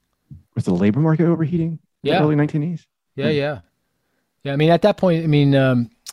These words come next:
Speaker 2: unemployment, the natural, the kind of the full employment unemployment rate was a lot higher, so it didn't
Speaker 1: Right,
Speaker 2: get
Speaker 1: right.
Speaker 2: that low. But yeah, I think that was, uh,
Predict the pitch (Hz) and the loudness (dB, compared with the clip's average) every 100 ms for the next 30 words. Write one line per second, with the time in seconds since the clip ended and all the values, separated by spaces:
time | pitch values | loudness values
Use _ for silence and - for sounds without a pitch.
0 | _ _ _ _ _ _ - 160 156 175 | _ _ _ _ _ _ -4 -2 0 0
1 | 165 156 - _ - 139 135 143 160 160 | 0 -2 -6 _ -8 -6 -6 -2 -2 -2
2 | 156 143 135 151 123 95 147 127 - 165 | -4 -6 -6 -10 -10 -4 -4 -4 -4 0
3 | 156 - 143 131 117 131 117 113 107 110 | 0 0 -2 0 -2 -4 -4 -6 -6 -6
4 | 98 - 127 120 101 - 110 104 101 76 | -6 -4 -4 -4 -6 -8 -8 -2 0 0
5 | 80 76 - 107 113 90 90 101 104 - | -4 -6 -10 -10 -10 -10 -12 -16 -18 -18
6 | _ _ _ 147 160 165 _ - 123 139 | _ _ _ -2 -2 -2 _ -16 -12 -10
7 | 139 131 127 110 - _ 139 123 120 | -8 -8 -8 -10 -14 _ -12 -10 -8